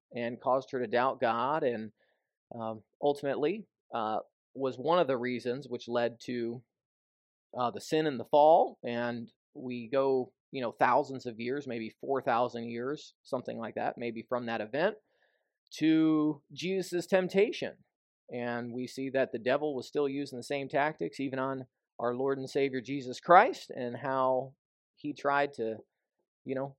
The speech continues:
twist God's word, and, uh, Jesus responded by, you know, accurately using scripture in Deuteronomy there. And so the devil ta-,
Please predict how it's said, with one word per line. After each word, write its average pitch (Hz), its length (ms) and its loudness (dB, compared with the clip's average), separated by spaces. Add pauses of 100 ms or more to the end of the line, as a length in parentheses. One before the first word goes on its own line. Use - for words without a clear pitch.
(100)
twist 156 260 -4
God's 143 260 6
word, 160 400 2
and, 113 300 -4 (1400)
uh, 110 180 -6
Jesus 143 420 -6
responded 139 500 2
by, 123 340 2 (220)
you 131 100 -8
know, 117 120 -2
accurately 131 560 0
using 127 540 -6 (320)
scripture 170 720 0 (540)
in 131 160 -6
Deuteronomy 151 580 8
there. 139 260 6
And 131 120 0
so 151 160 4
the 147 80 2
devil 185 280 4
ta-, 156 240 4